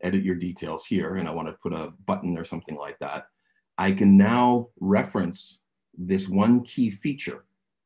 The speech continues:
Remember, the feature has no opinion as to the user, it only has opinion to whether it's allowed to be turned on and off. So we've removed that, that business logic from the, the control from the,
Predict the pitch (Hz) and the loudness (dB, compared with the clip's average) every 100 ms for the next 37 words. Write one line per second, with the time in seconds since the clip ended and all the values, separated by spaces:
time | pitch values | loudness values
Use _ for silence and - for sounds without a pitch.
0 | _ _ _ _ - 120 117 98 95 175 | _ _ _ _ 2 6 6 4 2 -2
1 | - 156 127 117 117 131 135 143 135 123 | 0 0 0 4 6 6 4 6 6 6
2 | 95 104 - 98 92 101 156 127 98 92 | 4 -2 -2 -2 2 4 4 4 -2 -2
3 | 90 107 127 117 107 101 98 107 101 98 | -2 4 6 6 0 -4 -4 -2 2 2
4 | 95 95 92 90 - _ _ 95 98 98 | 0 -4 -4 -8 -14 _ _ -2 2 2
5 | 95 95 95 85 90 90 90 85 87 87 | 0 -2 -6 -4 -4 -4 -6 -8 -10 -8
6 | 87 82 82 78 82 76 69 _ _ _ | -8 -6 -8 -12 -12 -12 -14 _ _ _
7 | _ - 95 92 98 95 98 101 107 123 | _ -8 -2 2 2 2 2 2 4 4
8 | 156 143 107 98 98 98 - _ _ _ | 4 0 -2 0 0 -2 -10 _ _ _
9 | _ _ _ _ _ - 95 92 92 _ | _ _ _ _ _ -8 -4 -4 -4 _
10 | 98 120 127 127 - 98 92 95 92 92 | -2 0 2 0 0 -2 0 -4 -6 -4
11 | 90 90 85 82 - - - 95 87 - | -2 -2 -4 -8 -12 -10 -10 -6 -6 -2
12 | 113 95 98 87 87 82 80 76 | 0 0 -2 -4 -4 -6 -10 -14